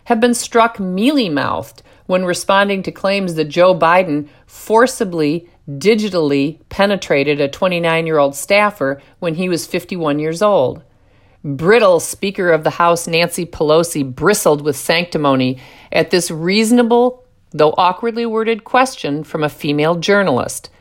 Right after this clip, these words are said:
and I quote the journalist, "How do Democrats square with the idea that they're essentially standing by Biden, but they're using a comparatively different standard than with Kavanaugh when you demanded an investigation on Justice Kavanaugh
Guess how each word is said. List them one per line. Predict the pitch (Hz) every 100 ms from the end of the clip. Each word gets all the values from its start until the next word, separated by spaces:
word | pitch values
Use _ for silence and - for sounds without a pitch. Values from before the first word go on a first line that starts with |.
| -
and | 147
I | 160
quote | 165 254 254
the | 254
journalist, | 147 131 123 98 - - - _ _ _
"How | - 202
do | 240 269
Democrats | 202 196 190 180 185 -
square | - - 196 202
with | 208 202
the | 196
idea | 185 175 156 143 143 - _
that | 185
they're | 190 180
essentially | 175 - 214 226 247 233
standing | - - 190 190 208 208
by | 175 165 160
Biden, | 147 165 202 202 123 123 147 - _
but | - 190
they're | 196
using | 196 214 214
a | 196
comparatively | 185 185 - 202 202 190 185
different | 160 220 226 202
standard | - 196 208 208 139 147 - _ -
than | 170
with | 175 175
Kavanaugh | - 247 262 185 135 - 147
when | 156 170
you |
demanded | 170 180 165 151 165
an | 170
investigation | 156 147 165 - 165 208 254 214
on | 165 151
Justice | 156 143 - -
Kavanaugh | - 131 131 131 139